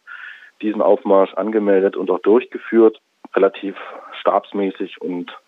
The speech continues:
professionell, kann man sagen, mit einer bundesweiten Ausstrahlung und Mobilisierung. Das, äh, hat sich jetzt geändert. Im Sommer hat diese Initiative gegen das Vergessen verkündet, sich aufzulösen und die Organisation in andere Hände zu geben. Diese Organisation liegt jetzt bei, offensichtlich bei Magida, also dem Ableger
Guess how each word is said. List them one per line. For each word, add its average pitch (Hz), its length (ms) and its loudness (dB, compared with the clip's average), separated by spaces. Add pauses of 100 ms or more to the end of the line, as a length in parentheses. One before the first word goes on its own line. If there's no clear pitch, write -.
professionell, 92 640 0
kann 104 160 -2
man 95 180 0
sagen, 98 480 2
mit 90 160 -8
einer 87 140 -2
bundesweiten 98 580 0
Ausstrahlung 98 640 0
und 82 120 -12
Mobilisierung. 92 680 -4 (160)
Das, 95 160 2 (240)
äh, 92 220 4
hat 87 120 -4
sich 95 140 -6
jetzt - 180 -2
geändert. 95 380 2
Im 92 100 -6
Sommer 92 220 2
hat 90 140 -4
diese 92 160 -6
Initiative 92 520 -6
gegen 90 180 -10
das 92 120 0
Vergessen 92 360 -6
verkündet, 92 440 -6
sich 87 160 -2
aufzulösen 104 680 0
und 90 240 -4
die 87 160 -8
Organisation 87 540 -4
in - 100 -4
andere 107 240 -2
Hände 104 280 -4
zu - 120 -20
geben. 95 400 -4
Diese 95 160 -4
Organisation 90 720 -4
liegt 87 200 -8
jetzt - 200 -4
bei, 82 340 -2 (100)
offensichtlich 90 520 -6
bei 85 160 -4
Magida, 107 600 2
also 87 220 -10
dem 87 360 -8
Ableger 87 640 2